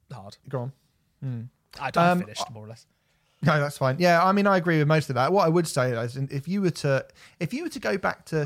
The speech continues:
Speaker 2: two thousand and sixteen and divvy up my listening habits, it would probably be about seventy to seventy-five percent metal, punk,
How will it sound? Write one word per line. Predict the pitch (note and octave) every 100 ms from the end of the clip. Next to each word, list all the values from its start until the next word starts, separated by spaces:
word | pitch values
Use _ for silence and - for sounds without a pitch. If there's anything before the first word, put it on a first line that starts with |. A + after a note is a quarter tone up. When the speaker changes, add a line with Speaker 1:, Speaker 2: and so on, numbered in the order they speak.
| C#3
Speaker 2:
two | - F#3+
thousand | D#3+ D#3+ D#3 C#3 C#3+
and | C#3 C3+ C3+
sixteen | - - E3 - - D#3+ C3+ A2+ A2 B2 - _ _
and | B2 B2 A#2 _
divvy | F3 C#3 D3
up | C#3 - -
my | B2+ A#2
listening | A#2+ A#2+ - A2
habits, | G2+ G#2+ A2+ - - - - _
it | D3+ C#3
would | C3 -
probably | - D#3+ C#3+ C3 C3 B2
be | C3+ A#2+ A2+ -
about | A#2 A#2 A2 A2 _ _ _ -
seventy | - - D#3 C#3 C#3 - C3+
to | B2+ B2+
seventy-five | - - C3 B2+ A#2 B2+ - - C3 B2+ B2 -
percent | A#2+ - B2 A2+ A2 _ _ _ -
metal, | B2 A#2 A2+ A2+ G#2+ _ _ -
punk, | - A#2 G#2+ -